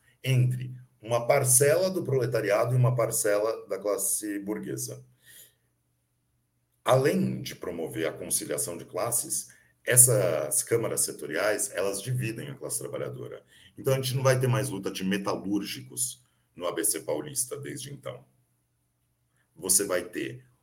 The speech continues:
o setor das autopeças, você vai ter o setor dos vidros,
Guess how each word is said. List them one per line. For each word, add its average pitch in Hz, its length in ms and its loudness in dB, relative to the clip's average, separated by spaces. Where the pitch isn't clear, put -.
o 90 140 -8
setor 131 600 2
das 131 220 4
autopeças, 107 1120 2
você 85 280 4
vai 85 120 0
ter 85 100 -6
o 80 40 -2
setor 85 320 -2
dos 110 180 2
vidros, - 680 -8